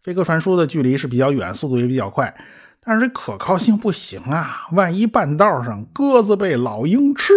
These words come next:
了，你找谁去啊？要不呢，你就玩建烽火台啊，这个烽火狼烟传递战争警报啊，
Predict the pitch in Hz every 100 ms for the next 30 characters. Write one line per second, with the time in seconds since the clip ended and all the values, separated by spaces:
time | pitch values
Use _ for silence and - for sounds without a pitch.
0 | 381 214 127 95 104 131 143 69 - 110
1 | - - 110 - - _ _ _ _ _
2 | _ _ - 170 160 151 143 143 139 123
3 | 117 147 135 123 135 165 165 160 151 -
4 | - 170 131 214 120 117 147 254 285 277
5 | _ _ _ _ 143 135 214 214 147 139
6 | 202 214 214 - 165 185 156 170 208 214
7 | 135 131 247 214